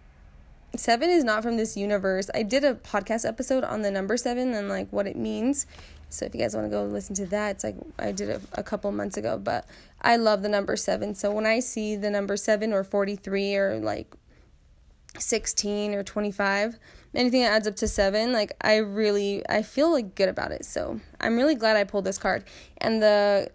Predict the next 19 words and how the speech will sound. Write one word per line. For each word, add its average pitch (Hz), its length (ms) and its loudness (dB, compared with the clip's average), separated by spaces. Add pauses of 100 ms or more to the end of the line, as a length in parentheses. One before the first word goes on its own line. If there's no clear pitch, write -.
(200)
um, 202 400 2
crystal - 480 0
for 233 260 2
it 214 180 4
is - 160 0
called 196 380 -2 (320)
Seraphinite, 262 1300 2 (920)
S - 220 -2
E 226 80 -2
R 220 240 0
A 214 420 -4
P - 240 -8
H 226 240 -4 (720)
I 214 120 -4
N 202 320 -6
I 202 120 -8
T 196 220 -12
E, 254 180 -6
Seraphinite. - 920 -8